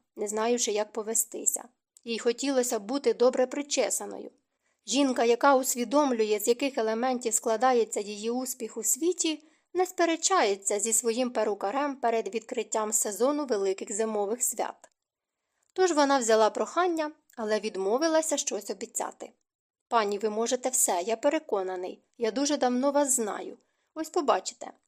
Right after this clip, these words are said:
я прикрашу вас як богиню. Не варто марнувати красномовство.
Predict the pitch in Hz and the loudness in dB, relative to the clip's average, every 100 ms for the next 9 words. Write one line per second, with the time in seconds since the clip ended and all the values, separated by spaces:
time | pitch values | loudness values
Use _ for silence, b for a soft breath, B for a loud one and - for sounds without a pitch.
0 | - 208 208 214 202 339 403 330 294 294 | -2 -2 0 -4 0 0 0 -2 -2 -2
1 | - 196 190 196 190 196 202 220 _ _ | -4 -4 -4 -6 -6 -8 -10 -14 _ _
2 | _ _ _ 233 226 254 254 254 240 240 | _ _ _ -6 4 4 4 2 2 2
3 | 247 254 262 247 254 247 262 262 302 - | 4 4 2 0 -2 -2 -4 0 0 0
4 | - 202 - | -6 -10 -10